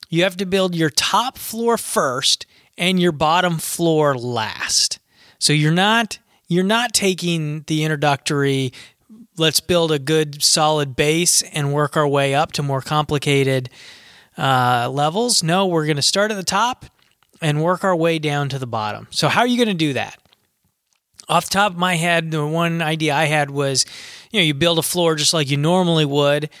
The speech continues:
uh, only this, for the first one, obviously, you build it with a roof on it, and then you use jacks to lift it and build the next floor underneath. That's one way.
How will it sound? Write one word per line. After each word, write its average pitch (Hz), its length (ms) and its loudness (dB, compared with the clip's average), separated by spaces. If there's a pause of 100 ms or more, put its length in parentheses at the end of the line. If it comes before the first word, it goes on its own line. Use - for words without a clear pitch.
(300)
uh, 135 360 0
only 135 220 -2
this, 135 300 0 (100)
for - 100 -10
the 135 80 -4
first 180 320 0
one, 151 120 0
obviously, 139 380 0
you 127 100 -6
build 131 240 0
it 143 80 -6
with 131 240 -6
a 117 500 -4 (140)
roof 240 260 2
on 123 220 2
it, 127 160 -2 (400)
and 175 140 0
then 175 180 2
you 156 400 2
use 147 340 0
jacks 160 580 0
to 143 140 -4
lift 147 400 -4
it 135 260 -4 (320)
and 160 200 -4
build 165 240 2
the 151 80 0
next 147 320 0
floor 147 340 2
underneath. 120 640 -6 (540)
That's 175 280 0
one 214 260 0
way. 175 380 0